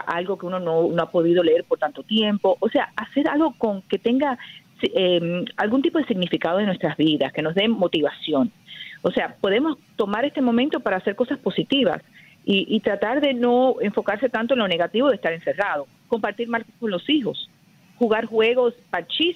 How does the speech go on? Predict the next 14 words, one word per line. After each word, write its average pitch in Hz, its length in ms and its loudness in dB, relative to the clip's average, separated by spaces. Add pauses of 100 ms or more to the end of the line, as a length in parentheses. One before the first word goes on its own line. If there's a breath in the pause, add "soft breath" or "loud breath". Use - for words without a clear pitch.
(140)
por 165 140 0
ejemplo, 180 400 0
que 165 160 -2
quizás 180 320 -4
muchos 220 340 2
de 214 60 2
nosotros 190 280 0
no 214 100 0
hemos 196 120 0
jugado 190 220 0
parchís 214 340 -6
en 190 160 -2
tanto 175 240 -2
tiempo. 240 480 0